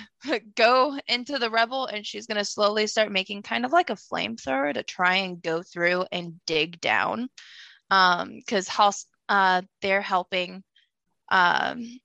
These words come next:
they're being helped by Isaac, and A doesn't know what's going on with Saoirse, so she's gonna try and dig down, since hopefully she's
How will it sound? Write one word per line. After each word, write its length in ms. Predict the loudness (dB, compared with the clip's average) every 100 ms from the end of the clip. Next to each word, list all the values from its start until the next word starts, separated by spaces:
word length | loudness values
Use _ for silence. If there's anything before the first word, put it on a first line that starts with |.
| -4
they're 160 | -2
being 200 | 2 0
helped 300 | 0 -2 -2
by 180 | 0 0 2
Isaac, 480 | -2 -2 -4 -4 -8 -16 -6
and 280 | -4 -4 -4
A 160 | -2 -2
doesn't 300 | -4 -6 -6
know 160 | -6
what's 200 | -6 -8
going 240 | -6 -6 -4
on 140 | -6
with 120 | -6
Saoirse, 540 | -6 -4 -2 -2 -2 -4 _
so 480 | -10 -4 0 0 -4 _ -20 _
she's 240 | -6 -6 -2
gonna 160 | -4
try 520 | -2 0 2 0 -2 -10 _
and 380 | -6 -6 -6 -6
dig 260 | -2 0 0
down, 380 | 0 0 -2 -10
since 400 | -8 -8 -8 -4
hopefully 480 | -4 -2 0 0 0
she's 420 | -2 -2 -4